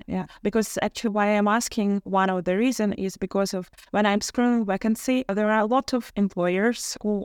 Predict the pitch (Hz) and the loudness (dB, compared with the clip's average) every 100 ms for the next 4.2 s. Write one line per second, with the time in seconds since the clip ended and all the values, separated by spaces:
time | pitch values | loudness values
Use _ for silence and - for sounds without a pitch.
0 | - 190 185 190 - - 196 240 247 214 | 0 0 2 0 -2 0 2 2 0 2
1 | 196 202 - 196 190 185 190 226 240 247 | 2 2 0 0 2 2 0 0 0 0
2 | 220 190 196 - _ 202 220 220 - 214 | 2 2 2 -4 _ -2 0 0 0 -2
3 | - 233 226 - 214 190 190 190 - - | -2 -4 -4 -4 -2 2 2 0 -4 -4
4 | - - | -6 -6